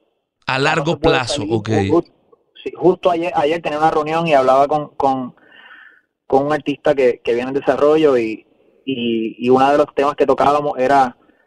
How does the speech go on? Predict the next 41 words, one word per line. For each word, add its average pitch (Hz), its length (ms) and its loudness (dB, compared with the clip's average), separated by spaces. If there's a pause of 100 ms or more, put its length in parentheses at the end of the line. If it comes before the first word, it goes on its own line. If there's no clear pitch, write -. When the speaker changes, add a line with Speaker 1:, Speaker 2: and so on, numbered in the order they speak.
(520)
Speaker 2:
que - 100 -8
hay - 60 -6
que 160 80 -4
tener 165 240 -2
paciencia 180 600 -2
y 143 120 0
hacerlo 135 400 0
a 127 80 -2
largo 123 340 0
plazo. - 400 -14 (140)
O - 80 -20
sea, - 180 0
no, 143 640 -2
para 131 260 0
mí, 160 320 -10
no, 143 300 0
no, 135 920 2 (300)
eh, - 100 -10 (100)
tú 139 120 0
querer 147 260 2
sacar 143 240 0
un 139 100 -10
tema 151 440 0
o 127 100 -4
sacar - 260 -6
dos 139 220 -4
temas 139 380 0 (460)
y 120 60 -6
luego 131 220 2
no 143 80 4
tener 139 180 2
un 143 160 -6
plan 139 500 -2
más 123 280 -10
allá 139 280 4
de 135 300 2
eso, 120 320 -4
cuando 113 220 -4
te 113 100 -4
tomas, 127 300 -2
cuando, - 180 -10